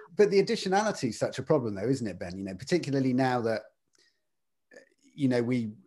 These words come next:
everybody's within the Paris Climate Agreement. So a lot of these projects just get absorbed in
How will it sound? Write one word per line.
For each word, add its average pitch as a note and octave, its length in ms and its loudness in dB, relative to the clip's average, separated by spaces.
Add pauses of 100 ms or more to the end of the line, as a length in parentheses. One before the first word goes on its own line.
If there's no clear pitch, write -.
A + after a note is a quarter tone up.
(140)
everybody's C3 540 4
within A#2 260 0
the A2 60 -4
Paris A#2 520 -2
Climate A2+ 360 -2
Agreement. G#2+ 520 -6
So B2+ 240 0
a - 0 -
lot D3+ 200 6
of C3+ 80 0
these A#2+ 160 -2
projects G#2+ 480 0
just - 260 -4
get B2 180 -2
absorbed A2+ 600 2
in G2+ 500 -2